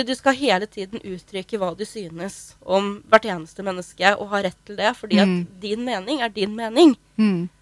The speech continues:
Speaker 1: Og kan de ikke ta et kompliment, så er det deres, eh, problem.
Speaker 2: <laughs>
Speaker 1: Og kan de ikke ta en nedsettende kommentar, så er det også deres problem.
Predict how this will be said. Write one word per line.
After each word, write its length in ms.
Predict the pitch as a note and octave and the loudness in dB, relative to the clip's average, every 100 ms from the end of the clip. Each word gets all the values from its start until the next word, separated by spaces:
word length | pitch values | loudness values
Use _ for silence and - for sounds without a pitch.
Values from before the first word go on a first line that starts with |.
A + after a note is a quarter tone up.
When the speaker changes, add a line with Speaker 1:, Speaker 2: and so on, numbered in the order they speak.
| _ _ - | _ _ -10
Speaker 1:
Og 160 | A3 G#3+ | -8 -4
kan 180 | G3 | -6
de 80 | F#3+ | -6
ikke 80 | G#3 | -6
ta 100 | A3 | -2
et 80 | G3+ | -2
kompliment, 440 | A3 G#3 A3 A3+ B3 | -2 -8 -2 -2 -4
så 80 | |
er 20 | A3 | -6
det 140 | G#3 | -6
deres, 340 | F3+ - - | -6 -10 -10
eh, 140 | G3 F3+ | -6 -6
problem. 460 | A3 G#3 C4+ D#4+ D#4 - | -8 2 6 8 6 -2
Speaker 2:
<laughs> 220 | - _ A3 | -14 _ 2
Speaker 1:
Og 160 | A#3 | 4
kan 220 | A3+ F#3+ | 4 -2
de 180 | F#3 G3 | -2 -2
ikke 400 | G3+ - A3 G#3+ G#3+ | -2 0 4 6 6
ta 160 | G3+ F#3+ | 2 -2
en 80 | |
nedsettende 720 | G3 F3 - G3 A3 G#3 G#3 G#3+ | -2 -8 -6 -6 0 4 6 4
kommentar, 560 | G#3+ A3 C#4 D4+ D#4+ | -2 0 8 12 10
så 240 | D4 B3+ A3+ A3+ | 8 -2 2 4
er 80 | |
det 80 | A3 | 4
også 220 | - - | 0 -8
deres 240 | F#3 F3+ F#3 | -10 -10 -10
problem. 400 | - A#3+ F#4 | 0 8 8